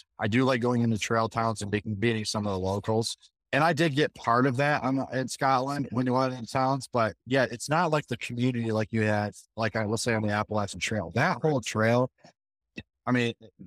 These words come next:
if you wanna talk about community, the Appalachian Trail is, is second to none on all these trails. Okay. P C T, you got some good trail towns there too. But yeah, the Appalachian Trail experience and that whole hiking community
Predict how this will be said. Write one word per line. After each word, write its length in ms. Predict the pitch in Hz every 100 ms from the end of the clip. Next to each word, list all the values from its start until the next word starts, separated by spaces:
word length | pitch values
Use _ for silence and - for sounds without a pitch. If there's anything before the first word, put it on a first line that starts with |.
| - _
if 140 | 120
you 60 | 151
wanna 100 | 165
talk 80 | 160
about 160 | 127
community, 640 | - 113 117 135 143 156 151
the 80 | 117
Appalachian 520 | 131 147 117 110 98
Trail 300 | - 104 98
is, 240 | 92 - -
is 120 | 104
second 340 | - 107 92 80
to 60 | 95
none 260 | 95 78 - -
on 140 | 98 98
all 240 | 123 123 107
these 160 | 90
trails. 440 | - 90 78 - - 101
Okay. 340 | 101 104 98 - _ 160
P 100 | 160
C 140 | 151
T, 340 | - 139 131 110
you 120 | 123
got 160 | 131
some 80 | -
good 120 | 120
trail 240 | 117 120 113
towns 280 | 113 107 -
there 200 | 110 107
too. 320 | 113 107 110 - _ _ _ _ _ _ _ _
But 260 | 113 104 82 87
yeah, 280 | 117 113
the 100 | 107
Appalachian 480 | 127 165 156 156 127
Trail 220 | - 127
experience 560 | 113 - 117 117 120 -
and 60 | 117
that 100 | 101
whole 320 | 120 123 117 _ _ -
hiking 300 | 131 131 107
community 640 | 107 110 113 113 131 123